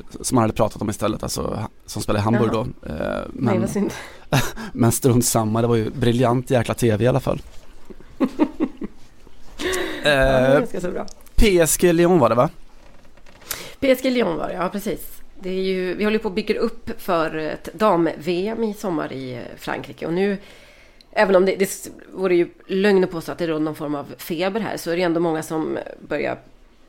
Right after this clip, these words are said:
Speaker 2: prata om att, eh, tjejerna ska upprepa det som killarna gjorde i somras då. Eh, att, eh, att den här, liksom, febern lite grann ska sprida sig vidare. Och, eh,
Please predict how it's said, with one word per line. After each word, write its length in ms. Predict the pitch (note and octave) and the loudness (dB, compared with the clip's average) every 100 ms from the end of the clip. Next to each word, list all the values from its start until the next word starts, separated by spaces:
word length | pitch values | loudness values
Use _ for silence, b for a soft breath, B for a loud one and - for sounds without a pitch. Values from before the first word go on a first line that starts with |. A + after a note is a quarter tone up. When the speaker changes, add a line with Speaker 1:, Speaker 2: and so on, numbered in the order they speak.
| _ | _
Speaker 2:
prata 640 | - G3 E3+ C#3+ - - F3+ | -2 2 2 2 -4 -2 -2
om 240 | D#3 D3 | 0 -4
att, 300 | C3 - - | -8 -12 -14
eh, 360 | - E2+ - - | -12 -10 -8 -4
tjejerna 420 | A3 F3+ E3 D3 | -2 0 -2 -4
ska 140 | - | -8
upprepa 340 | E3 - D#3+ - | -10 -8 -10 -8
det 160 | - | -10
som 100 | D3+ | -8
killarna 360 | D#3 E3 D3 C#3+ | -8 -6 -6 -6
gjorde 400 | D3+ D3+ D3 A#2 | -6 -6 -8 -8
i 220 | A2+ - - - | -10 -12 -16 -20
somras 460 | - F#3 D3+ E3 F#3+ | -4 -2 0 0 -2
då. 320 | D3+ C3 C#3+ - B B B | -2 -2 -2 -8 B B B
Eh, 180 | - C#3+ | -8 -6
att, 260 | C3 - - | -6 -10 -4
eh, 100 | D3+ - | -4 -4
att 140 | - | -8
den 100 | D#3+ | -6
här, 200 | D#3+ D3 - | -4 -6 -10
liksom, 300 | - E3 D#3 | -10 -8 -6
febern 460 | - F3 E3 G3 | 0 2 4 2
lite 160 | F3 E3+ | 2 0
grann 140 | D#3 | -2
ska 140 | D3+ C#3+ | -2 -10
sprida 300 | - D#3+ D#3+ | -8 -8 -6
sig 320 | D#3 D3+ D3+ - - | -6 -6 -8 -16 -12
vidare. 400 | E3+ E3 G#3+ A#3 | -4 -2 0 -2
Och, 420 | - F3+ - - | -2 -4 -8 -4
eh, 280 | F3+ E3+ E3+ | 0 0 0